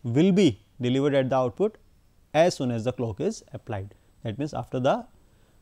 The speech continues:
clock pulse has arrived. Okay. So, whatever is there will proceed to our here if clock is there. Okay.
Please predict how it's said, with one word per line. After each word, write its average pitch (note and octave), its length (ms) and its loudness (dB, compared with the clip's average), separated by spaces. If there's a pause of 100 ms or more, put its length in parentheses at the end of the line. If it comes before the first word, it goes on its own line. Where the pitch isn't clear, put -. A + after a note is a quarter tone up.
clock D#3 280 2
pulse C3 220 -2
has A2+ 180 -2
arrived. G#2 400 -4 (680)
Okay. D3+ 280 4 (520)
So, - 260 -4
whatever D3 500 4 (300)
is C3 180 0
there D3 300 4 (140)
will C3+ 200 -4
proceed F3 480 -2
to D#3 100 2
our C3 140 2
here B2+ 280 -4 (540)
if - 300 4
clock C#3 260 -2
is G#2+ 160 -2
there. G#2+ 160 -8 (540)
Okay. D3 200 -4